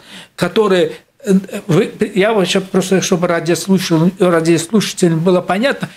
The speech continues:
вот представьте себе, с трех сторон скала, плато, и с трех сторон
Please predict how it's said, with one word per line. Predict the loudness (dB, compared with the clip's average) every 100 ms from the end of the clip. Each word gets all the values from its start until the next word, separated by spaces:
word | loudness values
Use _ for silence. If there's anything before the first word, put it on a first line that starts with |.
| _
вот | -4 -2
представьте | -2 0 0 0 -4
себе, | -6 0 0 0 -6
с | -12 -2
трех | 2 2 2
сторон | -2 0 0
скала, | -2 -2 0 0 -4 -12 _ _ _ _
плато, | 0 0 0 0 -2 -4 _ _ _ -4
и |
с | -2
трех | 0 0 0
сторон | 0 2 0